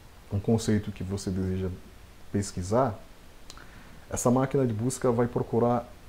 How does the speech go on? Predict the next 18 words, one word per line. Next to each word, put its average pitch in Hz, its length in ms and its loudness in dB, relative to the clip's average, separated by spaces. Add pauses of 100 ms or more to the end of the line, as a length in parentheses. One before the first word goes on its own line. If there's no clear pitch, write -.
através, 98 840 0 (800)
é, 92 540 2 (240)
da 104 140 2
utilização 104 460 0
de 101 100 0
métricas 98 520 0
de - 60 -8
sinalidade, 98 760 0 (840)
é, 95 380 -2
que - 120 -4
vão 110 180 2
comparar, 101 640 2 (880)
é, 90 280 -4 (1000)
os 101 120 0
vetores 117 720 6
correspondentes 101 1200 0 (540)
a 98 280 0 (180)
textos, - 640 4